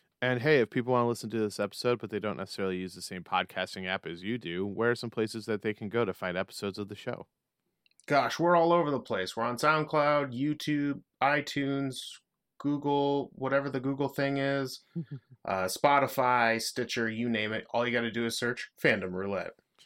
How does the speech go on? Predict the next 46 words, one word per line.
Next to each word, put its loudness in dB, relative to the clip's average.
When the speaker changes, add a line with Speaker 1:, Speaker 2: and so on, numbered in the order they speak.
Speaker 1:
And 2
hey, 8
if 2
people 0
wanna 2
send -6
us 0
memes -4
or -6
check -8
in -4
or, -8
or -8
see, -12
you -8
know, -8
learn -4
a -14
little -4
bit -4
more -2
about -2
us, -6
uh, -6
you -8
know, -8
the -14
funny -8
stuff, -4
are -4
there 4
any 2
social 0
medias 0
where -4
people -8
can -8
follow 0
us -2
and -6
engage -10
with -12
us -4
on -14
the -14
interwebs? -6